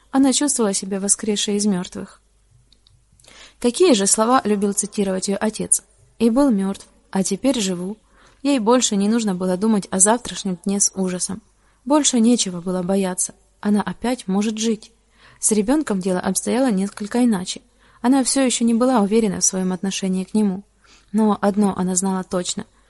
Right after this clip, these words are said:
Ребенок был спасен вместе с ней и, возможно, по причине,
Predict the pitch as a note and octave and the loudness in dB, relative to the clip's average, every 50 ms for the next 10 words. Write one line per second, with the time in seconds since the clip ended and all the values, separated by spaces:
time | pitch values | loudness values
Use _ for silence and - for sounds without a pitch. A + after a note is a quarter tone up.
0 | _ _ _ - A3 G#3+ B3 C#4+ C4 G#3+ F#3+ F#3 F#3+ F#3 - - - F#3+ - - | _ _ _ 0 0 2 4 4 2 2 0 -2 -2 -4 -4 -4 -2 -2 -2 -2
1 | F#3+ F#3+ G3+ A#3 C4+ C4+ - - B3+ A#3+ - - F#3 F3 F3 G#3+ - _ _ - | 0 0 2 2 2 2 2 0 2 0 0 0 -2 -6 -6 -10 -14 _ _ -4
2 | - G#3+ G3+ F#3+ F#3 F#3+ F#3 G#3 G#3 G#3+ A3+ G#3 G#3 F3+ - G3 F3+ - G3 F#3+ | -2 -2 -2 0 -2 -2 -2 0 0 0 0 0 -2 -4 -4 -6 -6 -4 -6 -6
3 | - - B3+ B3 G#3+ | -4 -2 -2 -2 -2